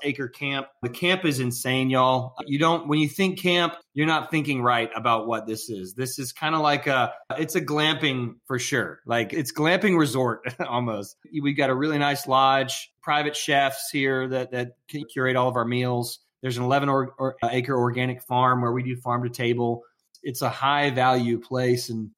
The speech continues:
we believe in nutrition. We believe that nutrient dense foods will change your life. And if you eat right, then you'll start to feel right. So the beds are nice. So it's not like you're not coming out here to rough it. You are coming out to Camp Southern Ground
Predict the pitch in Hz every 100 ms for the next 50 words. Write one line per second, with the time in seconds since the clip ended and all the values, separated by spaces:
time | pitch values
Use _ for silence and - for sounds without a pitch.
0 | 131 147 151 143 151 139 131 123 120 170
1 | 175 - - _ 131 131 139 135 123 127
2 | 123 123 117 123 131 - 135 123 117 123
3 | 117 - 127 123 110 110 - 117 113 101
4 | 98 85 - - 104 104 - 107 127 123
5 | 113 113 107 - _ 113 110 104 104 107
6 | - - 113 98 92 85 - - 131 117
7 | 110 107 110 139 139 143 139 131 127 127
8 | - - - - 131 123 135 - 175 196
9 | 190 165 151 160 175 202 196 190 170 165
10 | 160 156 143 139 120 - 139 123 123 -
11 | 107 - - 123 147 143 - 156 147 135
12 | 131 127 123 120 139 123 135 123 113 117
13 | 113 107